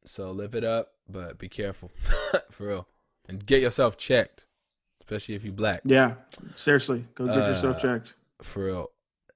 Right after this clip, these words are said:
Speaker 1: Man, all right. Speaking of that, like, speaking of Chadwick Boseman, speaking of the black community, obviously we've seen, uh, before the pandemic, but during this pandemic,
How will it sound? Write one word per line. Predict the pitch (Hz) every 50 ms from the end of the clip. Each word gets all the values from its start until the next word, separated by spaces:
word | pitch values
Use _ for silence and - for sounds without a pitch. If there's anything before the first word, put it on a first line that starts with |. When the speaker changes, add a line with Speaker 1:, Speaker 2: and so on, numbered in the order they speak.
| _ _ _ - - -
Speaker 1:
Man, | 117 120 123 127 120 104 -
all | 107 123 131
right. | 117 95 - _ _ _ _ _ _ _ _ _ _ _ _ -
Speaking | - - - 220 226 226 170
of | 127 113
that, | 101 - -
like, | 127 127 110 -
speaking | - - - 208 262 359 214
of | 139
Chadwick | - 147 127 127 120 104 -
Boseman, | - 104 104 107 104 90 98 90 87 -
speaking | - - 147 143 - 151 139 127
of | 117 110 104 98 87 - - _ _ _ _ _ - _ _ _ _
the | - 98
black | 90 _ - - 98 104 104 104 - - -
community, | - 113 98 95 98 98 98 95 90 92 87 87 90 _ _ _ _ _ _ _ _ _ - - _ _ _ _ _ _ _ _ _ _ _ _ _ _ _ _ _ _ _ _ _ _ _ _ _ -
obviously | 107 120 127 131 127 123 113 - - - 107 104
we've | 101 98 95 92
seen, | - - - 101 98 98 98 98 95 95 90 - _ _ _ _ _ _ _ - 95 - _ _ _ _ _ _ _ _ _ _ _ _ _ _ -
uh, | - 98 - _ - 113
before | - 117 107 - - 180 170 143
the | 117
pandemic, | - 123 110 101 92 95 90 87 87 85 - _
but | - 101 98 -
during | 135 123 117 107 101 98
this | 92 87 -
pandemic, | - 107 90 87 87 90 90 87 90 90 - _ -